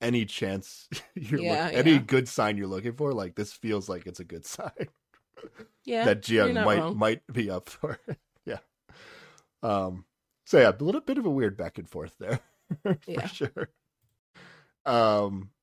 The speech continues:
Speaker 1: yeah, ul-, ultimately, probably this three group of friends will not be pick-, no, but none of them will be picking each other. <laughs> Or
Speaker 2: Yeah, yeah,
Speaker 1: none of,
Speaker 2: absolutely.
Speaker 1: there'll be no match between them, and then they'll just
Speaker 2: Right.
Speaker 1: be friends. All right, next they drive to a tea farm.
Speaker 2: Yes.
Speaker 1: Which is like, yeah,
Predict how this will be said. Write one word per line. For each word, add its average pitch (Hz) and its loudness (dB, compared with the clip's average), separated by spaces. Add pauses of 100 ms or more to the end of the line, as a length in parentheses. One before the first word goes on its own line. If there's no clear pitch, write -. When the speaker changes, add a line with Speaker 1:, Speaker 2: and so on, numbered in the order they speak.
(400)
Speaker 1:
yeah, 101 0
ul-, 117 0
ultimately, 104 -4 (260)
probably 80 -6 (360)
this - -14
three 76 -12 (140)
group - -12
of 78 -16
friends 69 -16
will 71 -12
not 67 -14
be 76 -18
pick-, - -16
no, 87 -10
but 76 -16
none 82 -12
of 76 -16
them 76 -16
will 65 -18
be - -20
picking - -20
each - -14
other. - -12 (280)
<laughs> 214 -8 (200)
Or 120 6
Speaker 2:
Yeah, 95 4
yeah, 156 -4 (160)
Speaker 1:
none 190 0
of, - 6
Speaker 2:
absolutely. 131 -2
Speaker 1:
there'll 123 4
be 127 4
no 110 4
match 92 -2
between 80 -14
them, 65 -16
and 82 -12
then 78 -12
they'll 71 -14
just - -12
Speaker 2:
Right. - -14
Speaker 1:
be 80 -14
friends. - -20 (320)
All 120 2
right, 110 0
next 120 -4
they 151 0
drive 101 -2
to 90 -8
a 80 -8
tea 101 -10
farm. 80 -14 (280)
Speaker 2:
Yes. - -10
Speaker 1:
Which 107 -10
is 95 -14
like, 82 -14 (380)
yeah, - -12